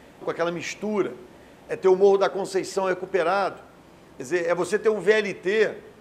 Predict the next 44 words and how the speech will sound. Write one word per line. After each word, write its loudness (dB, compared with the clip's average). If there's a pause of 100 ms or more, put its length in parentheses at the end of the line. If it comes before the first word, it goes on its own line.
(460)
né, 0
pra -4
evitar 2
de -4
ter -2
tanto -6
carro 2
no -8
centro, -4
é -4
você -4
melhorar 2
a 4
mobilidade 0
das -8
pessoas. -4 (640)
Então 6
esse 0
projeto, 0 (520)
enfim, -14
pra -6
mim 0
é 8
o 4
projeto 2
que -14
mais 2
me 0
apaixona, -2 (280)
né, -6
pela, 4 (640)
porque -4
é 8
isso, 2
o -10
centro 0
não -6
é 0
de -8
pobre, 0
não -4
é -2
de -6
rico, -8